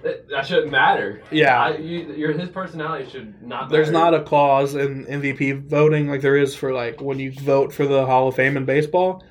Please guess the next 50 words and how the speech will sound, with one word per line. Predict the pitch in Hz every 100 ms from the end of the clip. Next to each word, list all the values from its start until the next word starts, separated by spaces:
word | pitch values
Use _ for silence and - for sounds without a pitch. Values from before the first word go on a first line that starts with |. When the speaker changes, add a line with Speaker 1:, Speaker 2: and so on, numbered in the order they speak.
| _ -
Speaker 2:
Like, | 123
there's | 135 131
a |
morality | 131 131 123 135 165
clause. | 165 185 190 196 196 - _ _ _ _ _
And | 135
if | 147
they're | 202 214
a |
terrible | 214 208 180 160
human | 208 180 151
being | 185 196 143 143
outside | 151 160 156 165 160
of | 156
the | 139
game, | 135 156 156 127 131 _ _ _ _ -
you | 160
have | 156
every | 151 147
right | 147 143 131
not | 131 123
to |
vote | 123 123
for | 120
them. | 117 113 _ _ _ _ _ _ _ _ _ -
Speaker 1:
That's | 143 147
Speaker 2:
N | 170 208
F | 214
L | 214
Speaker 1:
good. | 196
Speaker 2:
M | 185
V | 180
P | 196 185
is | 160
completely | 156 151 160 135 131
different. | 123 120 113 -
Speaker 1:
I | 113
mean, | 110 107
even | 127 120 110 107 101 -
for | 113
the | 104
Baseball | 92 107 110 113
Hall | 110 107
of | 135
Fame, | 143 110
it | 98
shouldn't | 104 98
matter. | 95 92 92 92
I |
mean, | 92 92 92